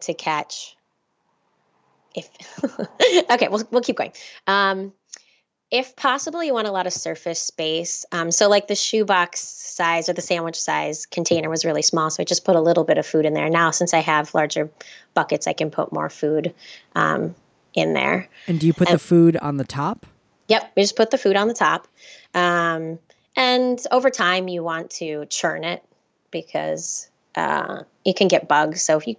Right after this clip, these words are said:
Speaker 1: you can put it down in the soil. Also, the worms are sensitive to light. So you wanna make sure that once you get your containers all set up, you have them in a cool space.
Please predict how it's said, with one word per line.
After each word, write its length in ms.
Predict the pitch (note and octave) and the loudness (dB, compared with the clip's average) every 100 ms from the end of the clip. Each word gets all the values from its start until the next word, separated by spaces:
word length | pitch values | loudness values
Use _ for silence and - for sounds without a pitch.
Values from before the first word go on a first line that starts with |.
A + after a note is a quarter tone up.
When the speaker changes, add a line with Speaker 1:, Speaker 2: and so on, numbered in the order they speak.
| - | -6
Speaker 1:
you 120 | A3 | -4
can 120 | F#3+ | -2
put 160 | F3 D#3+ | 2 2
it 80 | |
down 220 | D#3 D#3+ D#3+ | 4 2 2
in 80 | |
the 80 | D#3 | 0
soil. 420 | D#3 D#3 D#3 D#3 - - - - | 2 4 4 2 -4 -16 -14 -2
Also, 420 | G3+ G#3+ A#3+ A3+ | 2 4 6 6
the 160 | G3 F3 | 6 4
worms 520 | F3 F3 F3 E3+ - - | 4 2 0 -2 -6 -8
are 260 | - D#3+ D#3+ | -2 0 0
sensitive 500 | - E3 E3+ E3 D3+ | -2 -4 -4 -4 -6
to 100 | - | -2
light. 300 | D#3+ D#3 D#3+ _ _ _ _ _ _ _ _ _ | 0 2 0 _ _ _ _ _ _ _ _ _
So 140 | - A3+ | 2 6
you 80 | |
wanna 160 | A#3+ A#3+ | 6 6
make 120 | G3 | 4
sure 200 | - F#3 | 4 2
that 160 | F3+ - _ _ _ _ _ _ _ _ - | 2 -4 _ _ _ _ _ _ _ _ -6
once 200 | G3+ G3+ | -4 -2
you 60 | F#3 | 0
get 160 | - | 2
your 80 | E3+ | 0
containers 460 | E3+ E3+ E3 D#3+ D#3 | -4 -2 0 0 0
all 120 | D3+ | 0
set 180 | - D3 | 0 -2
up, 180 | D3 | -2
you 60 | F#3+ | 0
have 160 | D3 E3 | 0 0
them 120 | E3+ | -2
in 80 | - | -4
a 60 | |
cool 320 | - - D#3 | -6 -2 0
space. 540 | - - - E3 - | 0 2 2 2 -2